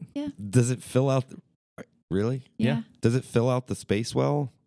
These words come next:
Speaker 3: The photos I've seen and, like, videos and stuff on Instagram of it as a dance club at night, it's packed.
Speaker 2: Okay.
Speaker 3: It looks impressive, yeah.
Speaker 2: Cool.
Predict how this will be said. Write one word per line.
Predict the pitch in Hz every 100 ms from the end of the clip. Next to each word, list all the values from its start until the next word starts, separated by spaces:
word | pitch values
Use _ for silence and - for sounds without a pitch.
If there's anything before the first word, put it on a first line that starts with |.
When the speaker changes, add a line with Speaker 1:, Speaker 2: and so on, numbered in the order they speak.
| _ _ _ _ _ _ _ _ _ - -
Speaker 3:
The | 127
photos | - 151 175 151
I've | 127 127
seen | - 127 147 147 -
and, | 110
like, | 104
videos | 113 110 113
and | 113
stuff | - 117
on | 104
Instagram | 104 110 110 113 110
of | 92
it | 101
as | 101 95
a | 98
dance | 95 98
club | 113 107
at |
night, | 110 110
it's | 104 - - _
packed. | - - _ _ _ -
Speaker 2:
Okay. | 98 113 107 - _ _ _ -
Speaker 3:
It | 110 117
looks | 110 -
impressive, | 90 - - 113
yeah. | - 101 - _ -
Speaker 2:
Cool. | 135 143 -